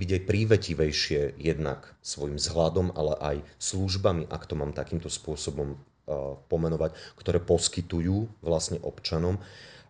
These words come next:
A m-, nová súdna mapa by mala zabezpečiť, že tých súdcov bude na jednom mieste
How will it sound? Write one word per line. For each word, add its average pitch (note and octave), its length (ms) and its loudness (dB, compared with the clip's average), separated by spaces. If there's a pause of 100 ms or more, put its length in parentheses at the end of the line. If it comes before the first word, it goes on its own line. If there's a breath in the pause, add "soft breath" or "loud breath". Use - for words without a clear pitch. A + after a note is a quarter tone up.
(120)
A D#2 160 0 (160)
m-, F#2 160 -2 (560)
nová A2 240 12
súdna G#2+ 320 2
mapa G2 240 2
by F2 80 -2
mala F2 240 4
zabezpečiť, E2+ 720 0
že E2 320 6 (240 loud breath)
tých F2+ 160 -6
súdcov - 480 0
bude F2+ 240 2
na E2 160 4
jednom D#2+ 240 2
mieste D2 480 -2